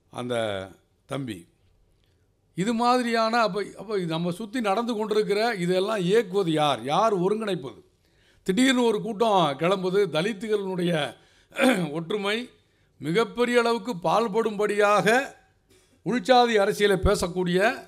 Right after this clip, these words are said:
தலித் ஒற்றுமையை சீர்குலைக்கிற ஒரு மிகப்பெரிய அரசியல் நம்ம தமிழ்நாட்டுக்குள்ள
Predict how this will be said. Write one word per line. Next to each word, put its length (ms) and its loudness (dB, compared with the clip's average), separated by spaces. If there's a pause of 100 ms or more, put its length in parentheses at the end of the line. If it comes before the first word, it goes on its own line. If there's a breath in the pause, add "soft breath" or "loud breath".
(280)
தலித் 300 0
ஒற்றுமையை 520 -2
சீர்குலைக்கிற 720 -2 (340 soft breath)
ஒரு 120 -8
மிகப்பெரிய 520 0
அரசியல் 360 0
நம்ம 180 -6
தமிழ்நாட்டுக்குள்ள 600 -2